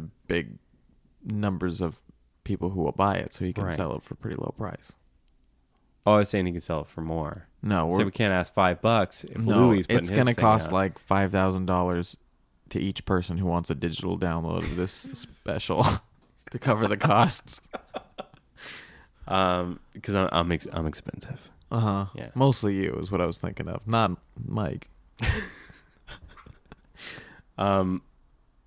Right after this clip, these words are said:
Speaker 2: okay, so before we get into comments,
Speaker 1: Mm-hmm.
Speaker 2: and then our review of The Pacifier, <laughs> and then fan fiction, um, last week we said we would rank the episodes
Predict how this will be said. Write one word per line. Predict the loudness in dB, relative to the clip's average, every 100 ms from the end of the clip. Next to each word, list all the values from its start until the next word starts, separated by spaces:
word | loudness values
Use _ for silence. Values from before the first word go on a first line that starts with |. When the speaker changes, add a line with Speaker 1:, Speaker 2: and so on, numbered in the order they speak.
| _ _ -2
Speaker 2:
okay, | 0 0
so | 0 -2
before | 0 -2 -2 2 4
we | 6 4
get | 4 2 2
into | -2 -4 -4 -2 -2 -4
comments, | -8 -6 -2 -2 -2 -6 -8 -16 -18 _ -20 _ -12
Speaker 1:
Mm-hmm. | -10 -10 -12 -20 _ -20 -20 -20 _ _ -14
Speaker 2:
and | -10
then | -6
our | -4 -2
review | -2 0 -2
of | -2
The | -2
Pacifier, | -4 -4 -6 -10 -8 -6 -6 -8 -10 -20 -20 _ -20 -18
<laughs> | -16 -12 -12 -12 -20 -6
and | -2 0
then | 0
fan | 0 0 0
fiction, | 0 -4 -2 -4 -4 -8 -18 -4
um, | 4 6 8 8 6 4 0 _ _ _ _ _ _
last | 4 4 4
week | -2 -4
we |
said | -2 -2 0
we | -2
would | 0
rank | -2 -2 -4
the | -4
episodes | -4 -4 -8 -2 -2 -2 -8